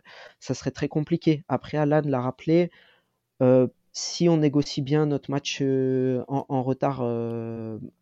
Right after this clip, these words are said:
on, on, on repasserait quoi qu'il arrive, euh, devant en termes de, en termes de points. Mais c'est l'après justement de ce match qu'il faudra bien négocier parce que voilà, ça,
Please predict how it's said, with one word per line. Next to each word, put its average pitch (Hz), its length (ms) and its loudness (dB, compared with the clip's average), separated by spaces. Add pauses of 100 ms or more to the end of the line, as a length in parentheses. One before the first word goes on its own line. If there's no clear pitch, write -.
on, 127 240 -4
on, 127 420 -2
on 131 80 -2
repasserait 147 600 0
quoi 147 200 -6
qu'il 147 180 -4
arrive, 139 320 0 (480)
euh, 123 180 2
devant 139 440 2
en 120 60 -2
termes 131 320 -2
de, 127 200 -2
en 123 140 -4
termes 127 260 -4
de 127 80 0
points. 180 320 0 (580)
Mais 123 260 0
c'est 127 720 0 (200)
l'après 143 520 2
justement 139 420 -4
de 131 80 -6
ce 139 100 -4
match 151 220 -2
qu'il - 140 -8
faudra 123 420 -2
bien 135 220 -4
négocier 135 500 -2
parce - 180 -12
que - 140 -14
voilà, 123 300 -4
ça, 117 340 -10